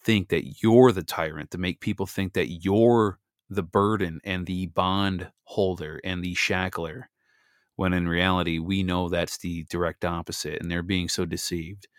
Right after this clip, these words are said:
And we will do our absolute best, Heavenly Father, to right this ship and have people know the true truth. That's why we exist here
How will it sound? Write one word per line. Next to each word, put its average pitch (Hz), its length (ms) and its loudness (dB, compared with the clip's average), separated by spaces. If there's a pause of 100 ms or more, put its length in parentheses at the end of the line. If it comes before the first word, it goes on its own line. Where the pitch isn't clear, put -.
(600)
And 80 300 0 (120)
we 98 560 6
will 95 500 2
do 90 460 -2
our 82 280 -2
absolute 90 600 -4
best, 92 380 0
Heavenly 101 400 -2
Father, 98 420 -4
to 90 460 -4
right 90 440 0 (100)
this 90 520 -2
ship - 520 0
and 87 200 -4
have 87 260 -4
people 104 340 -2
know 92 300 -2
the 90 120 -4
true 90 300 -4
truth. 85 400 -4
That's 85 260 -6
why 87 160 -4
we 87 240 -2
exist 98 460 2
here 107 420 2